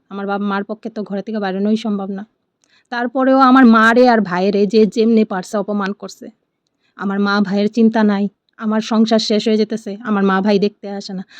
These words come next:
আমার ভাইটা যে আমার জন্য কত অপমান সহ্য করছে সেদিন। আমার ভাই তখন সদ্য গিয়া বাবার কাজটা কইরা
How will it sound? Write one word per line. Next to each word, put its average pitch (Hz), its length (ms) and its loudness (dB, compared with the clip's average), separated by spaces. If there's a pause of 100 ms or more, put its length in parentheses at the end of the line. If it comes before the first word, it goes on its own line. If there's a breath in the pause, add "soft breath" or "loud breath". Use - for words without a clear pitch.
(100)
আমার 247 220 2
ভাইটা 220 300 0
যে 277 80 2
আমার 269 220 6
জন্য 277 200 4
কত 247 220 -8
অপমান 285 440 2
সহ্য 254 320 0
করছে 254 280 -2
সেদিন। 220 340 0 (160 loud breath)
আমার 262 180 -2
ভাই 233 200 2
তখন 262 480 6
সদ্য 226 380 0
গিয়া 247 220 4
বাবার 226 400 -6
কাজটা 226 300 -6
কইরা 240 260 -2